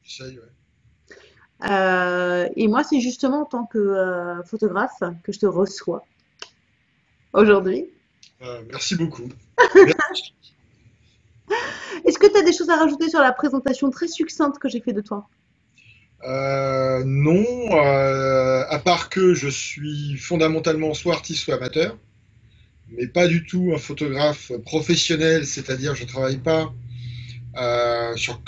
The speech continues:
Speaker 1: sur des commandes.
Speaker 2: Ok.
Speaker 1: Euh, ou alors des commandes au sens très large. C'est-à-dire que, euh, je veux, j'ai quelqu'un qui vient pour me dire, euh, « Je voudrais, euh, des tirages dans ce style-là. »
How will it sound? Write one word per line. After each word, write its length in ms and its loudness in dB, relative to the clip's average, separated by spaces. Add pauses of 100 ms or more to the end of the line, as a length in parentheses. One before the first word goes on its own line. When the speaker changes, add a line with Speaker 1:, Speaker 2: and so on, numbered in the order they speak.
Speaker 1:
sur 260 -4
des 100 -6
commandes. 480 2 (760)
Speaker 2:
Ok. 160 -4
Speaker 1:
Euh, 1400 -10
ou 160 -2
alors 240 4
des 100 0
commandes 280 2
au 40 2
sens 220 -6
très 140 0
large. 360 -2 (140)
C'est-à-dire 560 -16
que, 140 -12
euh, 380 -6 (520)
je 200 -8
veux, 720 0
j'ai 340 0
quelqu'un 600 2
qui 180 0
vient 280 2
pour 180 -2
me 140 0
dire, 440 2
euh, « 200 -2 (420)
Je 200 4
voudrais, 840 0
euh, 140 0
des 180 -2
tirages 540 -4
dans 100 -4
ce 160 -4
style-là. » 460 -8